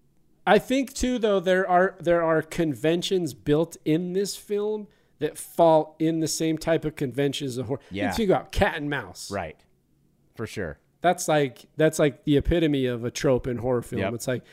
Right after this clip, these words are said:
Speaker 1: cat and mouse back and forth. So I think there's elements to it. I just, I think you're, I think it's just a little different. But nonetheless, Rolling Stone's saying, what they're really saying is watch the movie.
Speaker 2: Yeah. <laughs>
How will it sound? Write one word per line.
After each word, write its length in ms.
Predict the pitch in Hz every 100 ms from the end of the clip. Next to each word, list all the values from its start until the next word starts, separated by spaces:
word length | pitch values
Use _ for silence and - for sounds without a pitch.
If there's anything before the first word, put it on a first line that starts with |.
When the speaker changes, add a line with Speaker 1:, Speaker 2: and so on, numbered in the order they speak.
| -
Speaker 1:
cat 220 | - 165 156
and 80 |
mouse 240 | 151 143 139
back 260 | 147 131
and 120 | 135 120
forth. 180 | 131
So 120 | 127 170
I 40 |
think 280 | - 226 -
there's 200 | 165 - _
elements 520 | 151 135 113 113 -
to 220 | - 123
it. 120 | 113 - - _ _
I 100 | 127
just, 320 | 127 131 -
I 80 | 120
think 240 | - 143 135
you're, 140 | 123 -
I 60 |
think 240 | 123 143 127
it's 120 | 123
just 160 | 127 135
a 40 |
little 180 | 117 113
different. 340 | 101 123 139 _ - _
But 120 | 226
nonetheless, 500 | 240 220 202 233 -
Rolling 300 | 185 185 175
Stone's 360 | - 180 180 -
saying, 340 | 170 151 139 - _
what 160 | 254 220
they're 160 | 175
really 300 | 165 202 165
saying 340 | - 190 180 139
is 160 | 127
watch 320 | 110 131 -
the 100 | - 117
movie. 360 | 127 123 104
Speaker 2:
Yeah. 280 | - 107 117
<laughs> 60 | -